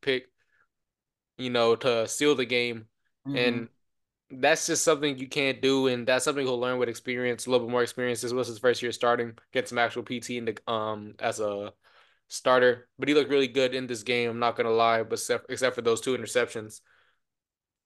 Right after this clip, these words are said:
Speaker 1: So, um, should be interesting to see what happens next week against the Lions, because, you know, I did expect the Lions to beat the Bucks, and then they did beat,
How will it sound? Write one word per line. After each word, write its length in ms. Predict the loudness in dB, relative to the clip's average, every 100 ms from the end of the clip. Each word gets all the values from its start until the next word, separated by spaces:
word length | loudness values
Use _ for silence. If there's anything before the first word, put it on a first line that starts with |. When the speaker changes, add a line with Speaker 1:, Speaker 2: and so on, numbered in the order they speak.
| _ _ _ -8
Speaker 1:
So, 460 | 2 4 6 4
um, 540 | 2 2 0 -2 -10 -16 _ _ -20 -20 -12
should 260 | 0 2 4
be 200 | 6 6
interesting 460 | 2 -2 -4 -2
to 100 | 0
see 340 | 0 0 0 2
what 180 | 2 2
happens 400 | 0 -2 -6 -4
next 240 | -4 -4
week 240 | -6 -6 -8
against 380 | -4 -2 -2 -2
the 80 | 0
Lions, 580 | 2 2 2 -2 -6 -8 _ _ _ _ _ _
because, 640 | -12 -2 0 0 -2 -6 -10
you 120 | -8
know, 320 | -4 0 0 -2 _ _ 0
I 260 | 4 4 4
did 160 | 4
expect 300 | 4 4 0
the 80 | 2
Lions 420 | 2 4 2 -2
to 80 | -8
beat 320 | -10 -12 -6
the 80 | -2
Bucks, 480 | 2 2 0 -10 -10 _ _ _
and 220 | -8 -6
then 220 | -2 -2 2
they 160 | 2
did 260 | 4 2 4
beat, 220 | 0 0